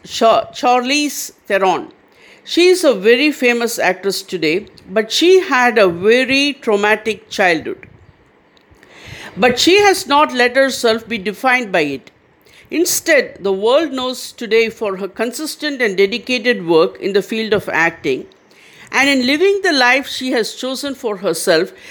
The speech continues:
she did not let trauma define her. We all have that capacity to take the necessary steps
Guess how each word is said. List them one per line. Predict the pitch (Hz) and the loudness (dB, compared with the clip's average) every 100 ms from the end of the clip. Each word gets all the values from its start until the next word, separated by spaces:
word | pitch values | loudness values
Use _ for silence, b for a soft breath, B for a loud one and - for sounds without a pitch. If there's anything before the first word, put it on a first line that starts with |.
| B | B
she | - 294 294 | -4 0 2
did | 320 269 | 2 2
not | 302 392 339 | 4 4 4
let | 294 285 - | 0 0 -6
trauma | 254 262 262 262 | 0 2 2 0
define | 196 185 214 208 190 | -2 -2 0 0 0
her. | 151 - _ _ _ _ _ _ b b b b b _ - 214 | -4 -6 _ _ _ _ _ _ b b b b b _ -6 2
We | 330 294 | 4 4
all | - 233 359 381 | 4 6 6 4
have | 320 277 208 | 2 0 0
that | 208 - | -6 -4
capacity | 208 - 240 254 240 - 196 190 | -6 -2 -2 -2 -6 -4 -6 -8
to | 220 | -12
take | 180 254 269 | -4 -4 -4
the | 247 | -4
necessary | 196 185 185 254 - 233 226 | -2 -2 -4 -4 -2 -2 -2
steps | 220 - 196 170 - - | -8 -4 0 0 -4 -16